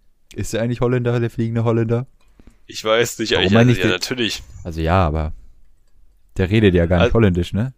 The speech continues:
Speaker 1: Ist ja irgendwie
Speaker 2: Nee, äh, aber ich glaub, das liegt auch daran, dass die Serie halt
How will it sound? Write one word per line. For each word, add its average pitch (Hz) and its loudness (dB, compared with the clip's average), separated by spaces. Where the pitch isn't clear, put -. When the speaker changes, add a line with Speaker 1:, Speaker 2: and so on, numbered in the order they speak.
Speaker 1:
Ist - -20
ja 87 -4
irgendwie 117 -4
Speaker 2:
Nee, 135 -2
äh, 120 4
aber 123 0
ich 123 -2
glaub, 139 -4
das 135 -6
liegt 143 -4
auch 135 0
daran, 131 0
dass 131 -4
die 131 -8
Serie 127 0
halt 120 0